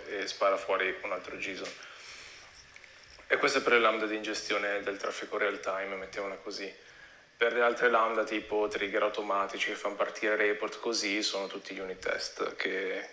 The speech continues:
che lo sviluppatore fa sulla lambda con una coverage e, e paradossalmente, a parte alcuni casi di tipo,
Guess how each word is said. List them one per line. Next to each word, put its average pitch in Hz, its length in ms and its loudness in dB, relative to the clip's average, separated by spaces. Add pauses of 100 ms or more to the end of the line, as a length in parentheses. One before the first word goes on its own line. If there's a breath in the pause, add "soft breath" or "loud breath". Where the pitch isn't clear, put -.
(280)
che - 80 -4
lo 104 80 -4
sviluppatore 101 480 0
fa 95 180 -2
sulla - 240 2
lambda 98 380 2
con 95 160 -8
una 90 140 -6
coverage 95 760 -2 (1700 loud breath)
e, 113 100 2
e 104 400 4 (560)
paradossalmente, 117 840 6
a - 40 0
parte - 260 2
alcuni 110 340 -2
casi 110 340 2
di 107 300 -4
tipo, 104 920 2